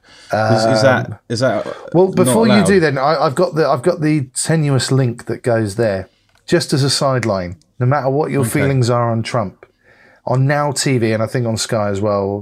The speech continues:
Speaker 2: one of the Sky programs, our cartoon president.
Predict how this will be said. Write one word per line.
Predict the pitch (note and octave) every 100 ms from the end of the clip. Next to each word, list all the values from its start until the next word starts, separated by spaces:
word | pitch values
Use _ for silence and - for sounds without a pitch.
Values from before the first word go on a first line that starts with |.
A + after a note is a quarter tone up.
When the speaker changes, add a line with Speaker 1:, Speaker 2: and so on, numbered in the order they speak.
| A2+
Speaker 2:
one | A#2 A2
of |
the | F#2+
Sky | - G2
programs, | F#2 F#2+ F2+ F#2 - _ _ _ _ _ _ _ _ _ _ _ -
our | G#2+ G#2+ A2 G#2 _ _ _ _ _ _ -
cartoon | B2+ A2+ - G#2+ G2+ G2 _ -
president. | F2 F2 E2 E2+ -